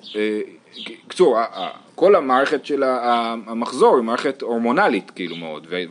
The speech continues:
וודאי שההתרגשות יכולה להשפיע על דבר כזה, אה, אה,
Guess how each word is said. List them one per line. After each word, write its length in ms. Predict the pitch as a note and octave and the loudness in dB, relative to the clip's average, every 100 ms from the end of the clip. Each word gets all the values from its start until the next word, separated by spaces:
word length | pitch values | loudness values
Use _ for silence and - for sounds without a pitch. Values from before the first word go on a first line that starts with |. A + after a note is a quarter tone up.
| F2 - | -12 -10
וודאי 240 | G2+ D#3 | -4 -2
שההתרגשות 580 | F3 D#3+ C#3+ B2+ - G3 | -2 -4 -6 -6 -4 -4
יכולה 240 | D#3 D#3 D3+ | -4 -2 0
להשפיע 480 | D3 - - F3+ | 0 -2 2 2
על 100 | A#2+ | 2
דבר 240 | F#2+ E2+ D#2 - | -2 -6 -8 -8
כזה, 260 | G#2+ F3+ A#3 - - - _ A2 | -6 -4 -6 -10 -20 -20 _ 2
אה, 220 | A#2 B2 B2+ | 4 4 4
אה, 260 | A#2+ A#2 | 4 4